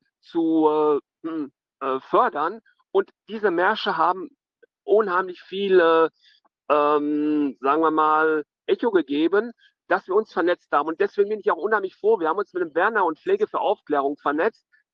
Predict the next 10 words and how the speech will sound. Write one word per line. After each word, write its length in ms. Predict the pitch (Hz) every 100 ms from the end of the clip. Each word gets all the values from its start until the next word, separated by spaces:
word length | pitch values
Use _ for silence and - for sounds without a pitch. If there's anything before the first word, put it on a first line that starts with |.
| _ _
Werner 500 | 135 147 180 233 220
und 140 | 226
Pflege 300 | - 196 214
für 140 | - -
Aufklärung 500 | 180 - 190 190 185
haben 180 | 175 190
uns 180 | 185 _ _
unheimlich 600 | - 262 202 202 196 -
geholfen, 800 | 160 143 160 214 - 160 208 240 _ _ _ _ _ _ -
dass 280 | 135 165